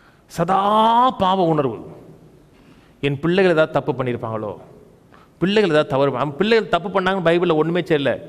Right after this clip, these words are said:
கூடி கூ-, டெய்லி கூடி சாப்பிட்டுருக்காங்க, அவ்வளவுதாங்க." ம்? அவன் வீட்டுல பொம்பளை பிள்ளையா பிறந்தா கொடுத்து வச்சவங்க,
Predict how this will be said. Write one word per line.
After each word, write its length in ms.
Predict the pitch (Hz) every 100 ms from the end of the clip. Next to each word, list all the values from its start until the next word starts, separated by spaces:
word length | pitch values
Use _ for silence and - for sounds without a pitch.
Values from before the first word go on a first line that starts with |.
| - - -
கூடி 320 | 160 220 220
கூ-, 380 | - 139 117 95 98
டெய்லி 480 | 127 170 233 294 -
கூடி 260 | 226 240 -
சாப்பிட்டுருக்காங்க, 540 | 202 196 220 214 196
அவ்வளவுதாங்க." 460 | 180 175 170 165 151 - - - - - - - - - - -
ம்? 220 | 139 254 254 - - - - - - - _ _ _ _ _ _ _
அவன் 200 | 139 175
வீட்டுல 200 | 208 208
பொம்பளை 300 | 165 175 196
பிள்ளையா 180 | 180 185
பிறந்தா 380 | 170 170 180 -
கொடுத்து 280 | 165 180 170
வச்சவங்க, 420 | 165 147 127